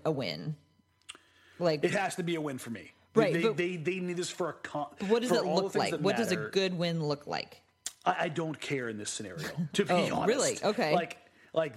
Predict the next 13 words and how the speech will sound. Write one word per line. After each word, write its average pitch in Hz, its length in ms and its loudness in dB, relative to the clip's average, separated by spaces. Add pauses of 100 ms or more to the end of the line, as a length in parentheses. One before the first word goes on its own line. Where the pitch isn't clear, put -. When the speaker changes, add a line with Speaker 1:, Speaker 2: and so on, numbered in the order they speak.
Speaker 2:
this 170 320 -2
is, 175 240 -4
like, 147 220 -4
this 156 220 -4
is 165 80 -4
not 170 180 0
about 165 220 -2
style 147 340 -2
points. 120 320 -8
This 131 160 -6
is 135 80 -6
about 127 420 -2
mentality. 113 760 -6